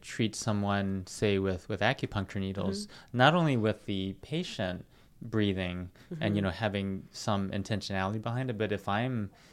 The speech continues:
Speaker 1: more intentional and I'm, I'm, I'm kind of centered,
Speaker 2: Mm-hmm.
Speaker 1: I think it kind of takes two to, to ideally make that space, you know, very healing, that
Speaker 2: Mm-hmm.
Speaker 1: interaction.
Speaker 2: Absolutely.
Speaker 1: So, um, what you had said there about, um, the fascia being tight, it just kind of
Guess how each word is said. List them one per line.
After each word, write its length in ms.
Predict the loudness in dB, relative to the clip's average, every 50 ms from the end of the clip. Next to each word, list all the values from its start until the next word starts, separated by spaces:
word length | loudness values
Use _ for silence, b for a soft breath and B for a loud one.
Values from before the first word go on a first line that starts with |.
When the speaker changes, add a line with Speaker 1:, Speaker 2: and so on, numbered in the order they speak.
| B B -6
Speaker 1:
more 180 | -4 -2 0 0
intentional 580 | -2 -4 -4 -4 -6 -6 -6 -6 -8 -6 -6
and 180 | -4 -4 -4 -4
I'm, 140 | -4 -4 -4 -4
I'm, 240 | -2 -2 -2 -2 -2
I'm 260 | -2 -2 0 -2 -2 -4
kind 200 | -2 -2 -2 -2
of 80 | -4
centered, 480 | -6 -6 -4 -4 -2 -2 -4 -6 -8 -10 B B B
Speaker 2:
Mm-hmm. 140 | -10 -10 -12 -8
Speaker 1:
I 100 | -4 -4
think 300 | -2 0 0 0 2 2
it 260 | 0 -2 -2 -4 -12 -8
kind 220 | -2 -2 0 0
of 80 | -2 -2
takes 340 | -2 -2 -2 -2 -2 -8
two 400 | -10 -4 -2 0 0 0 0 -2 -6 -10
to, 360 | -6 -2 0 0 0 0 -2 -6 -10 -16 -10
to 180 | -6 -4 -4 -4 -6 -12 -16 -14 -16 -16 -16 -12 -4
ideally 360 | -2 -2 0 0 -2 -2 0 -2
make 180 | -4 -4 -4
that 160 | -2 -4 -4 -4
space, 380 | -6 -6 -4 -4 -4 -4 -6
you 60 | -6 -6
know, 100 | -6 -6
very 200 | -6 -6 -8 -8
healing, 500 | -8 -8 -6 -6 -4 -4 -4 -6 -6 -6
that 140 | -6 -6 -6
Speaker 2:
Mm-hmm. 40 | -6 -8 -8
Speaker 1:
interaction. 600 | -6 -6 -6 -6 -8 -8 -8 -6 -6 -6 -8 -10 B B B B B B B B B
Speaker 2:
Absolutely. 380 | B -20 -20 -18 -16 -14 -8 -4
Speaker 1:
So, 460 | -2 -2 0 0 0 0 -2 -2 -2
um, 460 | -2 0 0 0 0 -2 -2 -6 -8 -10 -12 -12 -12 -12 -12 -12 -20 _ -2
what 160 | 2 2 2
you 100 | 4 4
had 120 | 4 4 2
said 300 | 0 0 0 0 2 2
there 160 | 0 0 0
about, 400 | 0 -2 0 0 0 0 -2 -2
um, 300 | -4 -4 -4 -4 -6 -6 -6
the 100 | -6 -6
fascia 400 | -2 0 2 2 2 2 -2 -6
being 220 | -6 -6 -6 -6
tight, 260 | -8 -6 -6 -6 -6
it 60 | -6 -10
just 160 | -14 -14 -10
kind 160 | -8 -8 -8
of 80 | -8